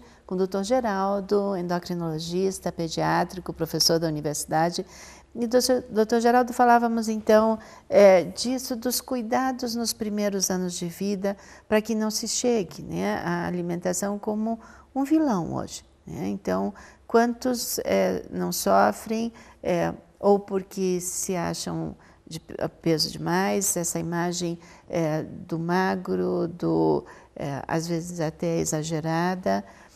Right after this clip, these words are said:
e daquele que vê na alimentação muito mais uma tortura,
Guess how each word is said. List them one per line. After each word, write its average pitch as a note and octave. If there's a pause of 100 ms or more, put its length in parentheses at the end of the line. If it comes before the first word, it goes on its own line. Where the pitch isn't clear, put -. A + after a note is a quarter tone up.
(280)
e A#3
daquele B3
que A#3+
vê A3
na B3
alimentação G#3
muito A3
mais G#3+
uma G#3
tortura, G#3+